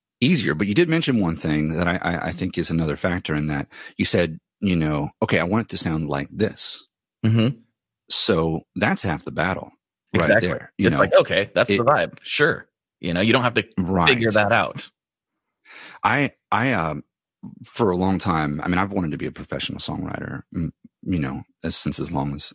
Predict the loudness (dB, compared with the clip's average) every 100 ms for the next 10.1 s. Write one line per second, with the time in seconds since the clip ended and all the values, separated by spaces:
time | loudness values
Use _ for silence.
0 | -8 -4 0 2 2 0 -6 -12 -20 -20
1 | -20 -20 _ -4 -2 0 -2 2 2 2
2 | 2 0 -4 -4 -2 0 -2 -2 -4 -4
3 | -2 -2 -2 -2 -4 -4 -4 -2 0 -2
4 | -4 -10 _ -4 -2 -2 -4 -2 -2 -2
5 | -4 -4 -4 -2 -2 -2 -4 -6 -2 0
6 | 2 -2 -4 -8 -8 -14 _ _ _ _
7 | -2 0 0 0 -4 _ _ _ -4 -2
8 | 0 -2 -4 0 2 2 0 -4 -8 -10
9 | -14 _ _ _ _ _ -4 -2 -2 -6
10 | -12